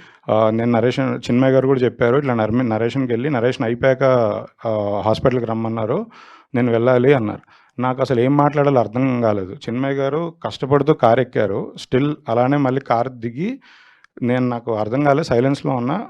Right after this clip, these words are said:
ఆవిడ వచ్చి all the best చెప్పి వెళ్ళారు. అంటే, ఒక సినిమా పట్ల, ఒక సినిమా ప్రాజెక్ట్ షేప్ అప్ చేయడానికి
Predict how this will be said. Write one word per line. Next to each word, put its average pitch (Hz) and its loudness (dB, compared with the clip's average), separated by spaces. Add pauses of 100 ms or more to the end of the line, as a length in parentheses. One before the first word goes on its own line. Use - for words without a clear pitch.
ఆవిడ 120 0
వచ్చి 139 0 (440)
all 123 8
the 143 4
best 147 4
చెప్పి - -2
వెళ్ళారు. 107 -2 (440)
అంటే, 151 0
ఒక - -2
సినిమా 156 4 (480)
పట్ల, 151 4 (240)
ఒక 139 4
సినిమా 139 2
ప్రాజెక్ట్ 127 2
షేప్ 131 -2
అప్ 135 -2
చేయడానికి 123 -2